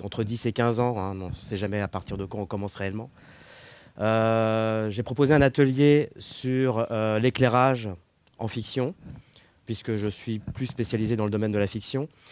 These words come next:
et, euh, principalement axé en particulier sur la led. Je vous rappelle que pour ceux qui s'intéressent, il y a à quinze heures en salle Théma trois une,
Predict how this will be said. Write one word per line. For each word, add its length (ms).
et, 320
euh, 560
principalement 800
axé 640
en 80
particulier 460
sur 160
la 120
led. 420
Je 140
vous 80
rappelle 300
que 100
pour 220
ceux 100
qui 100
s'intéressent, 600
il 80
y 60
a 180
à 320
quinze 320
heures 240
en 80
salle 240
Théma 280
trois 480
une, 180